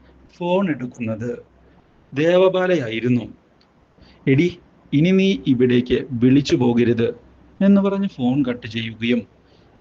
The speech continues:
എടാ, "ഇനി നിനക്ക് ഈ ഫോണിൻ്റെ ആവശ്യമില്ല, ഞാൻ തീരുമാനിക്കുന്നത് പോലെ കാര്യങ്ങൾ നടക്കും" എന്ന് പറഞ്ഞ് പോവുകയാണ്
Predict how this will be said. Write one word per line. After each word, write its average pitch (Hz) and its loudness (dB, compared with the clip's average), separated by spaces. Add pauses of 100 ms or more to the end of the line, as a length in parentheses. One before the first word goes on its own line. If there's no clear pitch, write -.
എടാ, 120 0 (460)
"ഇനി 196 4 (220)
നിനക്ക് 151 2
ഈ 160 0
ഫോണിൻ്റെ 123 0 (160)
ആവശ്യമില്ല, 120 2 (1120)
ഞാൻ 175 4
തീരുമാനിക്കുന്നത് 123 0
പോലെ 113 -4 (400)
കാര്യങ്ങൾ 185 -2
നടക്കും" 120 0 (460)
എന്ന് 123 4
പറഞ്ഞ് 117 4 (680)
പോവുകയാണ് 196 4